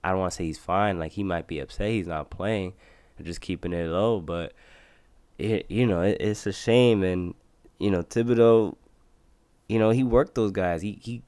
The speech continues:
killed Noah. He killed Dang. He killed Rose. He, he killed Butler too. I mean, Butler was, like, averaging forty minutes per game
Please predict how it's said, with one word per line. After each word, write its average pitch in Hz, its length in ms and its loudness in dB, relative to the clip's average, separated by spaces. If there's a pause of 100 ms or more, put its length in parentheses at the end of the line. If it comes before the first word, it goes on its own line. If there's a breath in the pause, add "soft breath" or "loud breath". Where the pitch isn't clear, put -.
killed 117 460 2
Noah. 120 520 6
He 101 100 -4
killed 101 500 -6 (420 loud breath)
Dang. 110 540 2
He 101 120 -4
killed 98 360 -4
Rose. 107 440 2
He, 65 300 -12 (680 soft breath)
he 104 140 -12
killed 127 340 2
Butler 131 300 4
too. 160 280 -2
I 117 40 2
mean, 110 440 -4
Butler - 260 -4
was, 117 160 -8
like, 131 240 -2
averaging 131 420 0
forty 147 320 0
minutes 151 320 -2
per 165 140 -4
game 139 580 -6